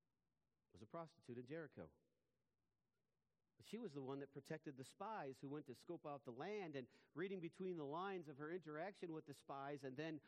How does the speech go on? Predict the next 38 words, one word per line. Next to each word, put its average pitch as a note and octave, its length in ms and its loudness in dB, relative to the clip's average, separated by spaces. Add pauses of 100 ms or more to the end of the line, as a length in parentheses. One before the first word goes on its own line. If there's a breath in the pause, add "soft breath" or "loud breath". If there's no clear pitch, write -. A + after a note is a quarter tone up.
(140)
what E3 120 2
we D#3 100 0
see E3+ 220 0
in D3 80 0
Hebrews D3 480 0
chapter D3 320 0
eleven, E3+ 340 0
it C#3 100 -4
seems E3+ 240 0
at C#3 120 -8
some F#3+ 240 0
point E3+ 220 0 (260 loud breath)
she E3 80 0
became D#3 320 0
a C#3 60 2
believer C3+ 380 0
in B2+ 80 2
the B2 60 2
God A2+ 240 2
of G#2 100 0
Israel. G#2+ 400 0 (920)
And - 80 -6
somehow F#3 520 0
she's E3 200 -4
connected E3+ 360 0
to F#3 80 2
Boaz, D#3 640 2 (680 soft breath)
who E3 100 4
is D#3 100 2
a E3 40 -2
key F#3 200 0
player D#3 300 2
in E3+ 80 2
the D#3 60 -2
book C#3 200 0
of D3 100 0
Ruth. F3+ 280 2 (1800)
Bathsheba, D#3+ 840 2